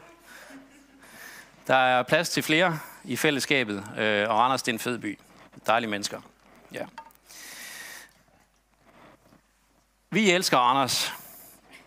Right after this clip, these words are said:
Det skal ses og høres. Men hvor er der mange, der taler dårligt om Randers?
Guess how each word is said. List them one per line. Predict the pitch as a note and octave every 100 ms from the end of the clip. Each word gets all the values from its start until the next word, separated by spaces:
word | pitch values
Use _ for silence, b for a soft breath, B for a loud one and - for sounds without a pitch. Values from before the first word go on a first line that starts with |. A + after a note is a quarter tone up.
| -
Det | F3
skal | - C3
ses | D3 A#2+
og | G#2+
høres. | A2 G#2+ G#2+ - - - - _ _ _ _ _ _ B B B B
Men | B2
hvor | C3+ C#3+
er | E3+
der |
mange, | D#3+ D3
der | E3
taler | E3+ D#3+
dårligt | D#3 F#3+ A3 B2+
om | G#2+
Randers? | G#2+ A#2+ A2 -